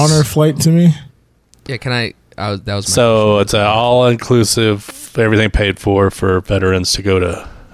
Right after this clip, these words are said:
Speaker 3: Washington, D C. They all go on a plane. They all do stuff in Washington together.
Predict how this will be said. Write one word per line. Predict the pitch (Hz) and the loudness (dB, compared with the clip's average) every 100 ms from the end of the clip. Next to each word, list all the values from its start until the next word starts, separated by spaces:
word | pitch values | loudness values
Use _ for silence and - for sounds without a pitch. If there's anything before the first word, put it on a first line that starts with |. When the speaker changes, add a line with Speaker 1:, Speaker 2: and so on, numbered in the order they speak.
| _ - - _ _ - | _ -20 -20 _ _ -4
Speaker 3:
Washington, | 107 - - 98 | -2 -2 -4 -6
D | 95 92 | -6 -4
C. | - 101 98 - _ _ _ _ _ _ _ _ _ _ | -4 -6 -8 -12 _ _ _ _ _ _ _ _ _ _
They | 92 | -2
all | 92 95 | 0 0
go | 98 95 | 2 2
on | 92 | 2
a | 95 | 0
plane. | - 92 90 95 - _ _ _ - | -2 -2 -4 -6 -14 _ _ _ -6
They | 98 | -2
all | 98 | 0
do | 101 | -2
stuff | - - 92 | -2 -2 -4
in | 98 | -2
Washington | 95 - - | -4 -2 -4
together. | 95 95 92 98 | -6 -4 -4 -6